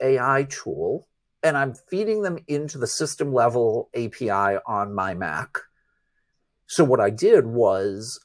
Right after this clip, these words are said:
I said, "It's gotta be less than a hundred twenty characters. It has to match A to Z,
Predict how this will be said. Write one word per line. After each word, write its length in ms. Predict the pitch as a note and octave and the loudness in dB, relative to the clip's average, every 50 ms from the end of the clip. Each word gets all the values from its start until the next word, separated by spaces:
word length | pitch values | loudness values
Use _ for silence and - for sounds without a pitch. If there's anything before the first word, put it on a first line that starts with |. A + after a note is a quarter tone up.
| _ - | _ -2
I 80 | B2 A2+ | -2 0
said, 240 | G#2 - - A2+ G#2+ | 0 2 0 0 0
"It's 140 | G#2 F#2 - | -2 -6 -2
gotta 180 | - A2 G#2 | 0 0 0
be 120 | G2 A2 A2 | 0 -2 -2
less 260 | G#2 G#2 G2 - - | 0 0 0 -2 -2
than 100 | - G#2 | -6 -6
a 40 | F#2 | -4
hundred 360 | F#2 G#2 F#2+ F#2 G#2 G#2 G2 | -4 -6 -6 -6 -8 -10 -10
twenty 260 | - - G2 F#2 G2 | -8 -6 -6 -6 -8
characters. 840 | F#2+ - E2+ D#2+ C2 - - _ - A#2+ A#2+ F3 G3+ - - - _ _ _ _ _ _ _ _ _ _ _ _ _ _ _ _ _ - | -8 -6 -6 -4 -4 -6 -8 _ -4 -2 -2 -2 -4 -10 -14 -20 _ _ _ _ _ _ _ _ _ _ _ _ _ _ _ _ _ -4
It 120 | D3+ B2 | -4 -4
has 340 | - - B2+ C3 C3 B2 - | -2 -2 0 0 0 0 -2
to 100 | - C3 | -4 -4
match 440 | A2+ A2 G#2+ A2+ A2+ A2+ A2 - - - _ - | -2 -2 -2 -2 0 -2 -4 -6 -10 -16 _ -6
A 180 | A2+ A2 A2+ | -4 -4 -2
to 80 | G#2+ A2 | -2 -4
Z, 1000 | G2 - G#2 G#2 G2+ G2+ G#2+ G#2+ G#2+ G#2 G#2 G#2 G#2 G#2+ G#2+ G#2 G#2+ A2 A#2+ | -4 -4 -4 -4 -4 -2 -4 -4 -4 -4 -4 -6 -6 -6 -4 -4 -4 -4 -4